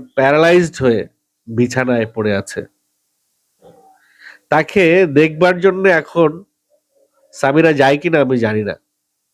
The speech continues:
কারণ সামিরার উকিল বাপ তো সে।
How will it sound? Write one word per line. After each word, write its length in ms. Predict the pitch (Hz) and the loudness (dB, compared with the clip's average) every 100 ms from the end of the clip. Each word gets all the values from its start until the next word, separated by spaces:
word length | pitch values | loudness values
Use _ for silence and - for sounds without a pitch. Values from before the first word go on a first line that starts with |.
| _ _ _ _ _ _ _ _ _ _ - - | _ _ _ _ _ _ _ _ _ _ -20 -6
কারণ 220 | 147 156 156 - _ - - | -2 -2 -4 -12 _ -10 -4
সামিরার 360 | 139 160 170 | 0 2 4
উকিল 260 | 170 170 190 | 2 0 0
বাপ 160 | 170 - | 0 -2
তো 100 | 120 | -8
সে। 160 | - | -8